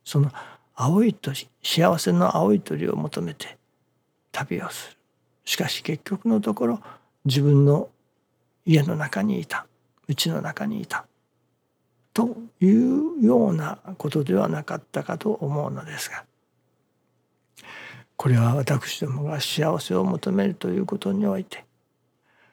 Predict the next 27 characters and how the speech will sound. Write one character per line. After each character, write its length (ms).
そ 160
の 220
幸 380
せ 120
は 120
ど 160
こ 120
に 140
あ 100
る 80
の 120
か、 200
ま 800
あ、 40
外 380
に 100
求 300
め 140
よ 180
う 60
と 160
い 60
た 120
し 160
ま 100
す 140
ね。 220